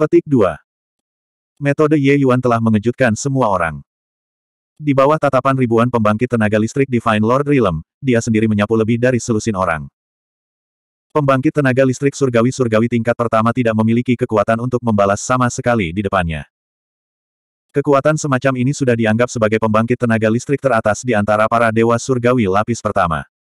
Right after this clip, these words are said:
Orang seperti itu secara alami memiliki kualifikasi untuk mendapatkan tempat.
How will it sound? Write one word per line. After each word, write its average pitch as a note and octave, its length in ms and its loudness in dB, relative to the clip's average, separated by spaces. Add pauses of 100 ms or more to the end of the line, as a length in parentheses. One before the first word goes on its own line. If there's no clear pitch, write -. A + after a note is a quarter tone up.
(800)
Orang D3 240 0
seperti C3+ 400 -2
itu B2+ 160 2
secara G#2+ 400 -2
alami A2 240 0
memiliki A2 400 0
kualifikasi B2+ 640 0
untuk A2 240 -4
mendapatkan G#2+ 580 0
tempat. F#2 300 -2